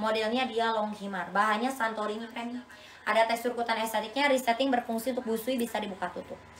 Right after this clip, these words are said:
Panjang baju ke bawah seratus empat tiga, ada rempel-rempelnya, lengannya pakai karet smoke, petnya antem. Harganya dua ratus,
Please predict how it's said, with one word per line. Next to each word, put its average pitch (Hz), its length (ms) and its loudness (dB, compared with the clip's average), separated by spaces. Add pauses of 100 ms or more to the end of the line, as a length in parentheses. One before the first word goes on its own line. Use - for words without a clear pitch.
(280)
Panjang 247 320 8
baju 240 240 6
ke 262 80 -4
bawah 233 240 8
seratus 233 320 0
empat 214 160 0
tiga, 220 240 2
ada 226 320 6
rempel-rempelnya, 214 640 2
lengannya 233 360 2
pakai 202 280 -4
karet 190 240 0
smoke, 277 320 0
petnya 208 240 -2
antem. 190 320 -4 (520)
Harganya 294 520 10
dua 320 160 12
ratus, 277 240 8